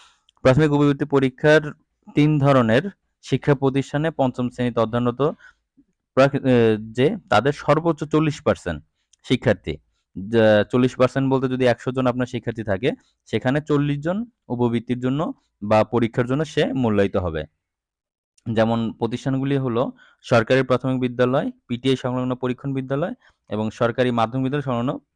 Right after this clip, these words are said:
প্রাথমিক বিদ্যালয়। এইটা ছাড়া কোনো বেসরকারি বা অন্য আর কোনো স্কুলগুলি আপাতত এর ভিতরে আওতায় নাই।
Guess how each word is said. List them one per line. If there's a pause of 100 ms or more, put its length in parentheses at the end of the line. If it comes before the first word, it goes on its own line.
(240)
প্রাথমিক
বিদ্যালয়। (420)
এইটা
ছাড়া
কোনো
বেসরকারি (320)
বা
অন্য
আর
কোনো
স্কুলগুলি (240)
আপাতত
এর
ভিতরে
আওতায়
নাই।